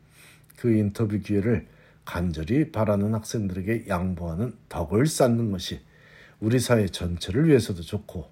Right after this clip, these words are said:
학생 본인도 자신이 무엇을 원하며 무엇을 추구하는지 정확히 알고 행동하는 좀 더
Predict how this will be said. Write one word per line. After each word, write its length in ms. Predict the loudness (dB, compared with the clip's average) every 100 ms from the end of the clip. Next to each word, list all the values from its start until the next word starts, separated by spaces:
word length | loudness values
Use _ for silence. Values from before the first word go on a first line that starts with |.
| _
학생 400 | -12 2 2 6
본인도 480 | 6 8 6 0 -4 -20 -20 -20 -20 -20
자신이 760 | 2 4 6 6 6 6 4 2 -2 -4
무엇을 400 | 2 2 4 4
원하며 600 | 6 6 6 4 2 -2 -10 _ _ -14
무엇을 460 | -6 -4 -4 -4
추구하는지 920 | -4 -6 2 6 6 4 2 0 0 -2 -16 -20 -20 -12
정확히 480 | -4 -4 -2 -6 -6
알고 540 | -2 0 0 2 2
행동하는 640 | 4 2 2 2 2 0 -2 -12 -20 -20 _
좀 200 | -10 -8
더 200 | -2 -4